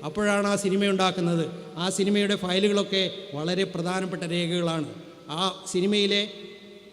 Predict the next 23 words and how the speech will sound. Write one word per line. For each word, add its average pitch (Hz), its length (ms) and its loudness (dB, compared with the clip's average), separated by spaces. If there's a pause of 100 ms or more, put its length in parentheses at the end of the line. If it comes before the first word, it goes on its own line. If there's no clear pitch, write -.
(260)
എഴുതുന്ന, 208 300 4 (100)
തിരക്കഥ 214 320 2 (100)
എഴുതുന്ന 214 260 2 (140)
ആൾ 202 80 2 (440)
ഇതിന് 196 220 2
മലബാർ 208 380 4
റെബല്ലിയൻ, 208 400 4 (320)
മലബാർ 208 400 4
കലാപം 208 340 4 (100)
എന്ന 208 100 0 (100)
പേരിട്ടുകൊണ്ട് 208 560 4 (320)
ഫയലുകൾ 208 480 2
എങ്ങനെ 202 180 2 (120)
എഴുതി 190 280 2
എഴുതി 185 180 2 (120)
പോയി. 156 180 0 (420)
ഏറ്റവും 185 320 0
അവസാനം 196 380 0
എത്തിയപ്പോൾ 190 380 2 (320)
ഇതിൻ്റെ 202 260 2
ഉയർന്ന 226 340 6
ഉദ്യോഗസ്ഥന്മാർ 226 640 4 (380)
ആ - 20 -2